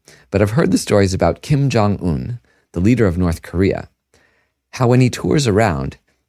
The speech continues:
it's literally like a movie set, where they freshly clean and paint the houses and streets and fill the store windows with food and products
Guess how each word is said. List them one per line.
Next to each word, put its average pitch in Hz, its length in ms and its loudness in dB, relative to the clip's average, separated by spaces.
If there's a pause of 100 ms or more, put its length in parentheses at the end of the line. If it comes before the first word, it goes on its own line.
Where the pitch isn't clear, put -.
it's - 220 -4
literally 131 360 2
like 82 200 0
a 85 60 -2
movie 92 300 2
set, - 280 -8 (560)
where 95 140 2
they 95 100 2
freshly 131 460 0
clean 120 420 -2
and 113 140 -2
paint 95 260 0
the - 80 -8
houses 98 400 -2
and 92 140 0
streets - 560 -4 (280)
and 80 140 -2
fill 117 220 4
the 127 80 0
store 101 240 0
windows 87 360 0
with 80 140 -4
food 101 380 0
and 90 120 -2
products 82 520 -4